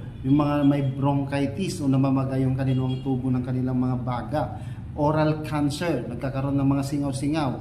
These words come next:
yung mga may prostate cancer, yung mga may lymphoma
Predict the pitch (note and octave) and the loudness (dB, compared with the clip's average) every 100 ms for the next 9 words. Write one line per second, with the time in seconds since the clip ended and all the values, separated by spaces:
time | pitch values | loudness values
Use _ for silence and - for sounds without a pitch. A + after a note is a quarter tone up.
0 | - - - C3+ D3+ D3+ D3+ D3+ D3+ D3+ | -8 -12 -2 4 6 6 4 4 2 0
1 | D3 - D#3 C3+ D#3 E3 D#3 C#3+ A2 A#2+ | -4 -2 -2 0 2 2 2 0 -2 -2
2 | C#3 D3 C#3+ C#3 C#3 C#3 C3+ C3 D3+ D3 | 2 2 2 2 2 4 2 2 0 0
3 | D3 - | 0 -4